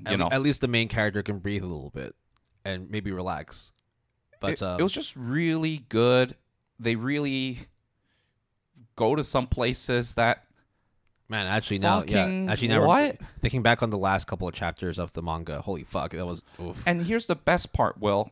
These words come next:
Speaker 1: and I'm not necessarily spoiling anything about this. The last parts of the anime doesn't actually have a lot of blood.
Speaker 2: No, not at all.
Speaker 1: In fact, I think the last episode,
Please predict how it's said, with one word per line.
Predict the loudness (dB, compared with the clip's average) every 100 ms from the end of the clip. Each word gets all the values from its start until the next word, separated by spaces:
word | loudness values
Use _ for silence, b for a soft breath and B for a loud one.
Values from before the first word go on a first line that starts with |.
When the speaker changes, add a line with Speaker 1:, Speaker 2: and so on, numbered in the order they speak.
| 0
Speaker 1:
and | 2 2
I'm | 2
not | 2 2
necessarily | 0 0 0 0
spoiling | -4 2 6 6 6 2
anything | 0 -2 -4 -6
about | -2 -4 -2
this. | -4 -6 b b b b _
The | -4
last | 2 2 0 -4
parts | -2 0 0 -2
of | -4
the | -2 2
anime | 4 4 2 0 -2 -6 _ _ _ _ -6
doesn't | -4 -2
actually | -2 -2 -4
have | -2 0 0 -2
a |
lot | -2 -2
of | -4
blood. | -4 -4 -6 _ -4
Speaker 2:
No, | 4 4 2 _ _
not | -2 4 4
at | 6
all. | 4 2
Speaker 1:
In | 0
fact, | 0 2
I | 0
think | -2
the | -2
last | 2 2 2 -2
episode, | -2 -2 2 2 2